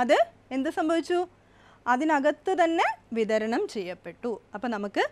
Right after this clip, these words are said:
പെർമിയബിലിറ്റി കുറച്ചുകൂടെ മനസ്സിലാക്കാൻ വേണ്ടിയാണ് ടീച്ചർ ഈ ഒരു മൂന്ന്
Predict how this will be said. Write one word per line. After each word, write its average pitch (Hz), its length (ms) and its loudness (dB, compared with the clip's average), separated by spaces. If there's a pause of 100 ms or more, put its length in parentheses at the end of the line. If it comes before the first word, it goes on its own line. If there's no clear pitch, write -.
(360)
പെർമിയബിലിറ്റി 247 640 -2
കുറച്ചുകൂടെ 277 500 2
മനസ്സിലാക്കാൻ 254 600 0
വേണ്ടിയാണ് 220 320 -2
ടീച്ചർ 220 200 -2 (560)
ഈ 226 40 -6 (100)
ഒരു 214 160 -4
മൂന്ന് 214 220 -6